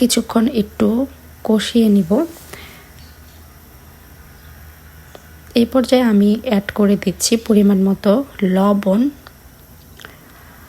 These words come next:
লবণটা দেওয়ার পর খুব ভালো করে মিক্সড করে তারপর আমি এর মধ্যে দিয়ে দিচ্ছি পরিমাণ মতো পানি। পানিটা দিয়ে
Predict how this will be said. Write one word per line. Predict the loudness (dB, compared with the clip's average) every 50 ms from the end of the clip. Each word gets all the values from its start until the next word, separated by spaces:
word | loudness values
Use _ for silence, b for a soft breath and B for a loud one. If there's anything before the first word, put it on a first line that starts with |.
| B B B B B B B B B B B B B B B -20 -20 -20 -20 -20 -20 -20 -20 -20 -20 -20 -20 -20 -20 -20 -20 -18 -6 -2 0
লবণটা | 0 2 2 0 0 0 0 0 0
দেওয়ার | 0 0 0 -2 -2 -2
পর | -2 -4 -2 -2
খুব | -4 -4 -2 -2
ভালো | -2 -2 -2 -2 -2
করে | -2 0 0 0 0
মিক্সড | -2 -2 -4 -4 -6 -4 -4
করে | -2 0 0 0 0 -2 -4 -8 -18 -18 -8 -6
তারপর | -4 -4 -4 -2 -2 -2 -2 -2 -2
আমি | -2 -2 -2 -2 -2 -2
এর | -2 0 -2
মধ্যে | -2 -4 -4 -4 -6 -2 -2
দিয়ে | -2 0 0 -2 -4
দিচ্ছি | -6 -4 -2 0 -2 -2 -2 0 0
পরিমাণ | 2 2 2 2 2 2 0 0 -2
মতো | -2 -2 -2 -4 -4 -4 -8 -10 -2 -2
পানি। | 0 0 0 -2 -4 -6 -8 -12 -14 -20 -20 -20 -20 B B B B B B B B -2
পানিটা | 0 2 2 2 2 2 0 -2 -2 0
দিয়ে | 0 0 2 2 2